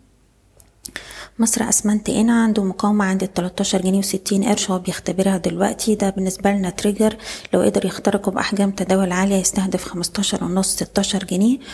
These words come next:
وأقرب دعم عندنا دلوقتي عند منطقة الاتني-، الاتناشر جنيه وسبعين قرش.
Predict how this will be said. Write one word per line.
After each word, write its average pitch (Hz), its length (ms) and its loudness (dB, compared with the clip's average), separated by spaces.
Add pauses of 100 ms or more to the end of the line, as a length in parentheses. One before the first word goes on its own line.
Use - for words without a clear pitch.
(200)
وأقرب 214 340 2
دعم 196 240 2
عندنا 185 360 0
دلوقتي 185 360 0
عند 190 220 0
منطقة 185 400 0
الاتني-، 180 480 -4
الاتناشر 190 460 0
جنيه 190 300 0 (320)
وسبعين 175 500 0
قرش. - 400 -4